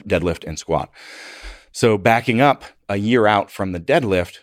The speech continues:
knowing I was training at the time, heavy deadlifts once a week.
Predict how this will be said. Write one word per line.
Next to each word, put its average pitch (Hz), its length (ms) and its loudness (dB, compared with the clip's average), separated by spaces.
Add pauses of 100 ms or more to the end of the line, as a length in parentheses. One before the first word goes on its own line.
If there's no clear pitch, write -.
(460)
knowing 113 460 2
I 95 80 4
was 95 240 -4
training 113 360 0
at 113 80 -4
the 135 80 0
time, 90 440 -4 (320)
heavy 117 260 0
deadlifts 90 640 -2 (680)
once 120 340 0
a 120 60 2
week. 85 400 -6